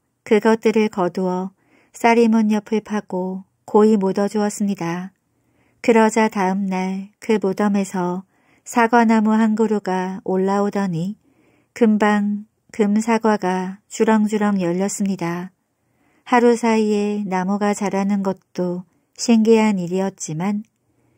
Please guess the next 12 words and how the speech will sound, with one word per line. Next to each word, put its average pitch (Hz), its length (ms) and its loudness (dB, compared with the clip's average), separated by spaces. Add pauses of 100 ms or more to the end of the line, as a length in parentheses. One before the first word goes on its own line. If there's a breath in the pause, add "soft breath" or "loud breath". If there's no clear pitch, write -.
(160)
빛깔이 220 520 2
아름다운 196 720 -2
금사과가 208 720 -2
열렸으니 180 880 -4 (540)
더욱 208 400 4
이상하지 214 600 0
않을 185 280 -4
수 185 520 -6 (140)
없었습니다. 185 920 -2 (1040)
그런데 220 480 4
마침 190 640 -4
그날 190 480 -4